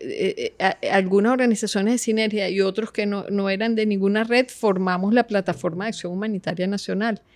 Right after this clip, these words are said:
que no la teníamos antes, que nos homologa, nos protege,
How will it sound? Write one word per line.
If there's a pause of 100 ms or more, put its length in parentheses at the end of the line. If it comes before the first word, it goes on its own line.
(120)
que
no
la
teníamos
antes, (1040)
que
nos
homologa,
nos
protege,